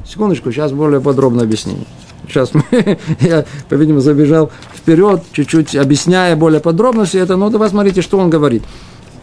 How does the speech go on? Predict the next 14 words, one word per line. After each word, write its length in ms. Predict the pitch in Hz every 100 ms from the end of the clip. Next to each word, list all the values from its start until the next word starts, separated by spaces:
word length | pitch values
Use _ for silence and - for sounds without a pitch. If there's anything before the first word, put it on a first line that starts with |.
| -
В 60 | 151
принципе, 320 | 208 208 208
это 160 | 208 196
то, 140 | 202
что 160 | - 185
он 80 | 160
говорит. 220 | 135 120
Постарайся, 680 | 170 - 185 202 311 311 240
припомни 560 | 196 185 233 294 277
благо, 500 | 185 190 233 294 247
полученные 640 | 190 214 220 277 269 240 220
тобой 380 | 226 190 247
от 80 | 247
Всевышнего, 720 | 240 214 202 - 151 135 131